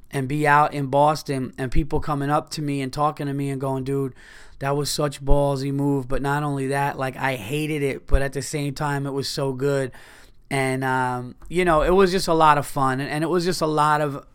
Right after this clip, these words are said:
just, just amazing crowds, really appreciative, smart crowds. Um, Bill Burr brings the best crowds out,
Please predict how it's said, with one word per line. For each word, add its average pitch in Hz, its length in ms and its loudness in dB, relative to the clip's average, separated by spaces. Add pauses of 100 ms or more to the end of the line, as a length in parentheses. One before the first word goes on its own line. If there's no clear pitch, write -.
just, 147 340 -6 (520)
just 220 280 -2
amazing 175 600 2
crowds, 151 640 2
really 165 380 0
appreciative, 151 640 2
smart 147 400 -2
crowds. 135 640 -2
Um, 131 400 -4
Bill 156 300 8
Burr 143 260 4
brings 135 360 2
the 139 60 -4
best 135 280 -2
crowds 131 420 -2
out, 117 380 -2